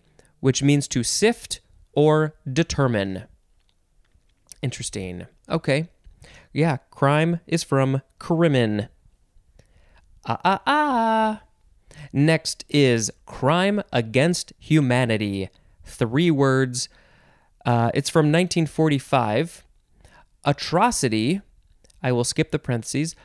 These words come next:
atrocity that is directed especially against an entire population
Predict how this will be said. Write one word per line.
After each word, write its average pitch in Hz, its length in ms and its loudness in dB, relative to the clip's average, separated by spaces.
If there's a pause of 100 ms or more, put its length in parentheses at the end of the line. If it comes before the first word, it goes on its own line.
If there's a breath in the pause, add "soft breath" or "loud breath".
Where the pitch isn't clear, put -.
(160 soft breath)
atrocity 175 840 0 (300 soft breath)
that 147 140 4
is 147 160 0
directed 175 720 0
especially 165 760 0
against 139 500 0
an 127 140 0
entire 147 480 0
population 143 800 0